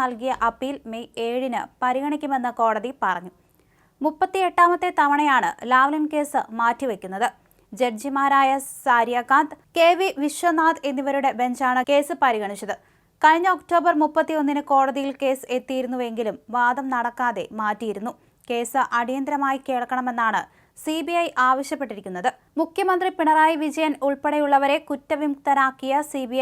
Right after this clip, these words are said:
ഐ കോടതി വിധി രണ്ടായിരത്തി പതിനേഴ് ഒക്ടോബറിൽ ഹൈക്കോടതി ശരിവച്ചിരുന്നു. ഇതിനെതിരെയാണ് സി ബി ഐ സുപ്രീം കോടതിയിൽ അപ്പീൽ നൽകിയത്.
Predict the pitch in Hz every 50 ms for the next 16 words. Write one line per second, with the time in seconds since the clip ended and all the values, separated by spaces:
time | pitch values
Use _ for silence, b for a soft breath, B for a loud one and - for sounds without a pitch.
0 | 254 254 247 - - 262 254 247 262 240 277 254 269 220 254 254 240 b b b
1 | - 240 247 254 269 277 277 294 294 294 - 262 247 226 254 247 262 254 247 277
2 | 269 - 254 - - _ - 277 269 233 262 254 247 240 - 247 226 233 226 -
3 | 254 247 240 220 226 285 285 - 277 233 226 233 233 214 - 233 196 185 208 -
4 | - b b b b b b 240 226 262 254 254 240 240 262 277 269 240 220 190
5 | 175 - b b b b b - - 330 330 339 311 339 359 359 349 349 339 320
6 | - 339 294 311 311 320 294 302 302 302 294 285 277 277 277 269 262 - - 226
7 | 226 - - 269 262 269 247 240 208 196 185 196 196 190 214